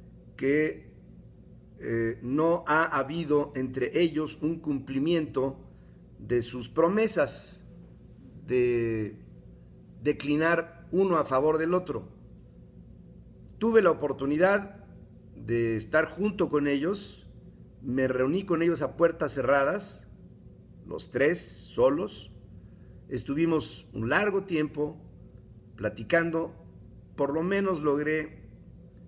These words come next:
que se dieran la mano, que se abrazaran, que dialogaran, que se dijeran sus cosas.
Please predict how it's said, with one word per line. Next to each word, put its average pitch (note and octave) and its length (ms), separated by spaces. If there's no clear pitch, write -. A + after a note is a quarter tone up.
que G#2 100
se A2+ 140
dieran C#3 260
la A#2+ 80
mano, D3 420
que G2 120
se G2+ 140
abrazaran, B2 760
que G#2 100
dialogaran, A2+ 920
que C3+ 100
se D3+ 120
dijeran G3+ 300
sus C3+ 200
cosas. A#2+ 520